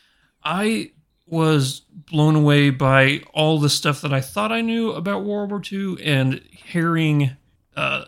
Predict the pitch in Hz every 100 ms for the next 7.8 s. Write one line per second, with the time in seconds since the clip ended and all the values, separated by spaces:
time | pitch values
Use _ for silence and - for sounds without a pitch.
0 | - 151 - - 151 139 - 135 131 135
1 | 135 135 131 - - _ _ _ _ 170
2 | 196 208 170 - 170 143 151 165 165 -
3 | - - _ - - 147 143 143 185 196
4 | - 135 127 139 165 156 160 - 156 147
5 | 160 - 139 - - 165 _ _ _ -
6 | 175 180 170 170 156 147 131 135 135 147
7 | 143 - 131 127 139 139 139